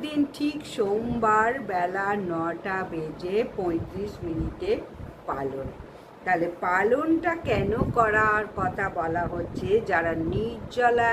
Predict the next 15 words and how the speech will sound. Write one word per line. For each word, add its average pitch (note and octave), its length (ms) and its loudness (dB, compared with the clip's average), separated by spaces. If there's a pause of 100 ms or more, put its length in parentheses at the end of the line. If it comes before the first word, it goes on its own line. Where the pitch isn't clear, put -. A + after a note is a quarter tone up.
(100)
একা-, - 300 -6 (300)
মানে F#3+ 160 0
উপবাস G#3 560 6 (200)
করো F#3+ 280 4 (200)
রাম G3+ 380 4 (160)
লালাজির B3+ 680 4 (120)
জন্য, F#3+ 320 -2 (280)
ফলাহার G3 600 2 (100)
যদি G#3+ 300 0 (140)
করো, F#3+ 280 -2 (420)
তাহলে E3+ 300 2 (200)
অবশ্যই F3+ 580 0 (160)
পালনটা D3 600 -2 (260)
করে D3 280 -2 (100)
নাও। C#3+ 160 -4